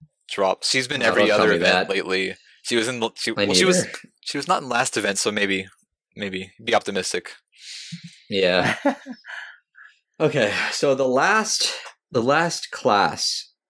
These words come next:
Speaker 2: I want is to do. I, I just called it miscellaneous because there are seaplane tenders, but there are only four of them, and two of them change.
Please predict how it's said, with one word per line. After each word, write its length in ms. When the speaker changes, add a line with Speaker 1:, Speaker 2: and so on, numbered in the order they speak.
Speaker 2:
I 80
want 360
is 640
to 100
do. 280
I, 200
I 100
just 140
called 240
it 40
miscellaneous 880
because 760
there 240
are 40
seaplane 440
tenders, 440
but 120
there 120
are 80
only 140
four 240
of 80
them, 240
and 260
two 160
of 140
them 120
change. 540